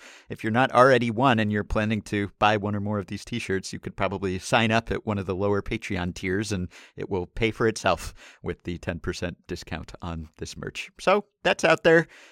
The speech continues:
Check the show page for the link. I assume that these things will go fast, and I don't know how long they'll last. So go get yours if you want 'em for yourself or as a gift for that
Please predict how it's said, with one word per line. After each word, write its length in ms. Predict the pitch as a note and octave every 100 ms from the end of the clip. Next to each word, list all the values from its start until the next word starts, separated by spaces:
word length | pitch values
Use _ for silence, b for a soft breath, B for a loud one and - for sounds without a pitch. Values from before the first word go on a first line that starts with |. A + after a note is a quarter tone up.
| B
Check 200 | - C3+
the 80 | -
show 180 | C3+ A#2+
page 520 | A2+ A#2 A2+ - -
for 240 | _ A2 G#2
the 120 | F#2+
link. 340 | F#2 G2 - b b b -
I 80 |
assume 500 | F#2 F2+ - F#2 F#2 - -
that 220 | F#2+ F#2 - -
these 200 | F2+ -
things 320 | F2 F2 -
will 240 | F2+ F2 - _
go 140 | F#2+
fast, 440 | F2+ F2 E2+ - -
and 160 | E2+ - -
I 80 |
don't 120 | F2 E2+
know 120 | E2+
how 140 | F2
long 220 | D#2+ E2
they'll 160 | E2 D#2+
last. 340 | D#2+ E2 - -
So 260 | F2+ E2+ - _
go 120 | - F2+
get 180 | - -
yours 280 | G2 G#2 -
if 120 | -
you 80 | G2+
want 180 | F#2+ A2
'em 120 | B2+ B B B
for 120 | -
yourself 460 | D#3+ D#3+ D#3+ E3+ - -
or 220 | C3+ C#3 -
as 180 | B2+ C#3
a 40 | -
gift 300 | D#3+ - -
for 260 | - F#2+
that 240 | - G2